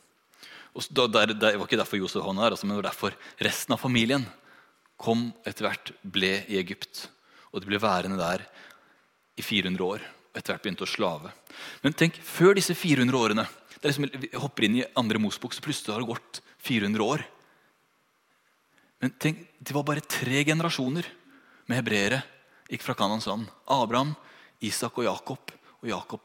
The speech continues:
dro med hele sin familie til Egypt. Det var bare fi-, t-, tre generasjoner før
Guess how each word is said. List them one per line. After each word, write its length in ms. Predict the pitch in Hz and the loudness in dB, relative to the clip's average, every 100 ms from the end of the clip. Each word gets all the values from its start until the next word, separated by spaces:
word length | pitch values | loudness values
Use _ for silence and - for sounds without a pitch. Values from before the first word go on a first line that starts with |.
| - | -6
dro 160 | 101 | -4
med 80 | 101 | -4
hele 100 | 92 107 | -4 -6
sin 80 | |
familie 400 | 95 101 92 95 101 _ _ - | -4 -4 -4 -6 -8 _ _ -10
til 80 | 95 | -8
Egypt. 320 | 92 - - - - - - _ _ | -10 -16 -20 -20 -20 -20 -20 _ _
Det 80 | - | -2
var 140 | 143 | -2
bare 80 | 147 | -2
fi-, 300 | - 175 135 | -4 -4 -4
t-, 240 | - - 143 - | -6 -8 -6 2
tre 220 | 165 175 | 4 6
generasjoner 560 | 180 180 - 147 156 185 | 6 4 4 6 6 4
før 400 | - - - | 0 -4 2